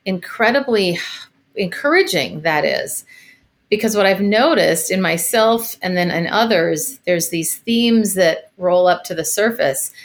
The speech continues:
And that's a great thing to keep in mind, especially when you're not feeling as confident.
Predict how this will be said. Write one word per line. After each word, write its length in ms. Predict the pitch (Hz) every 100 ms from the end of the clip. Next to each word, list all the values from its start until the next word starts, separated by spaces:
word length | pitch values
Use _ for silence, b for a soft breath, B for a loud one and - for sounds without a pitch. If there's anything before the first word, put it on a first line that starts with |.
| B
And 140 | 185 202
that's 160 | 208
a 80 | 208
great 440 | 180 180 214 214
thing 320 | 214 185 170 170
to 120 | -
keep 260 | - 185 180
in 120 | 175
mind, 440 | 185 175 170 160 -
especially 460 | - 180 180 -
when 160 | 175 170
you're 80 | 165
not 340 | 160 160 156 - _
feeling 340 | - 185 175 160
as 140 | 147
confident. 600 | - 214 226 160 147 -